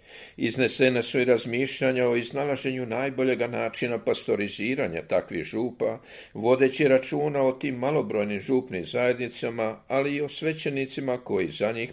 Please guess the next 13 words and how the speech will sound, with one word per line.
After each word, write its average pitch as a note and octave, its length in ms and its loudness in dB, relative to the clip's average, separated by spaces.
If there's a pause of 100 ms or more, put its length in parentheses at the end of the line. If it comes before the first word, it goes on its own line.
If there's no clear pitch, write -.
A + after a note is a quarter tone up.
pastoralno D2+ 580 -2
skrbe. D2+ 520 -6 (1040)
Pojedini A2+ 420 6
župnici B2 760 0
koji C3+ 200 4
su C3+ 180 -2
djelovali C3 540 2
u D#2+ 40 -6
župama A2+ 540 -2
s - 120 -8
malim A#2 420 -2
brojem F#2+ 240 -2
vjernika A#2 680 0